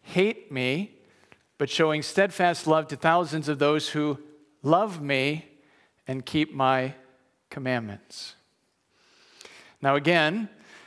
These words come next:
those words don't come out of nowhere, but instead there's a context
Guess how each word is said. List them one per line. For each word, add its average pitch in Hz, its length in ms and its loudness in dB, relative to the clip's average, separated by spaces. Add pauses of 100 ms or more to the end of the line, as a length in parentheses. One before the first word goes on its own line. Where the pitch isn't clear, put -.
(280)
those 170 300 2
words 175 420 2
don't 156 340 0
come 151 440 0 (300)
out 143 180 2
of 147 100 -4
nowhere, 175 560 0 (640)
but 135 140 -6
instead 156 440 0
there's 156 220 2
a 156 60 0
context 160 920 0